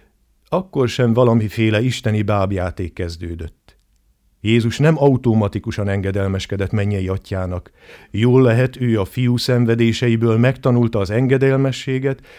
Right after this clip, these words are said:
és így tökéletességre jutott. Karácsonykor valóságos emberi történet kezdődött. Valóságos volt az egyszerűség, a szegénység, a test fáradékonysága,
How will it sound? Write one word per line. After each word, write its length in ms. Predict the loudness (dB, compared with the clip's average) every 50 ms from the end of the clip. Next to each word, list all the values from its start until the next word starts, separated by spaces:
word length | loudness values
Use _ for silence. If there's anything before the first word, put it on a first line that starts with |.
| -20 -20 -8
és 240 | -4 -2 -2 -2 -2
így 160 | -4 -4 0
tökéletességre 960 | 0 0 0 0 -2 -2 -2 -4 -4 -6 -8 -10 -8 -8 -8 -6 -6 -6 -6
jutott. 540 | -8 -8 -10 -12 -14 -16 _ _ _ _ _ _ _ _ _ _ _ _ _ _ _ _ _ _ _ _ _ _
Karácsonykor 720 | 0 2 2 2 2 2 0 -2 -2 -2 -2 -4 -4 0
valóságos 720 | 0 2 4 4 2 2 0 -2 -2 -2 -2 -2 -4 -4
emberi 400 | -4 -4 -2 -2 -2 -2 -4 -4
történet 580 | -4 -4 -4 -6 -6 -6 -8 -6 -6 -6 -6 -6
kezdődött. 760 | -6 -8 -8 -8 -8 -8 -8 -8 -8 -10 -10 -12 _ _ _ _ _ _ _ _ _ _ _ _ _ _ _ _ _
Valóságos 680 | 2 4 4 4 4 2 2 0 0 0 0 -2 -4
volt 200 | -4 -4 -4 -4
az 120 | -6 -6
egyszerűség, 920 | -6 -6 -6 -4 -4 -2 -2 0 -2 -2 -4 -4 -4 -4 -4 -4 -6 -10 _ _
a 100 | _ -18
szegénység, 840 | -10 -8 -6 -4 -2 -2 -2 -2 -4 -6 -8 -6 -6 -6 -6 -8 -10 _ _ _ _ _ _ _
a 100 | _ -14
test 340 | -6 -2 -2 -2 -2 -4 -4
fáradékonysága, 1200 | -2 0 0 0 0 0 -2 -2 -2 -4 -4 -6 -6 -6 -8 -8 -6 -6 -6 -4 -4 -6 -6 -6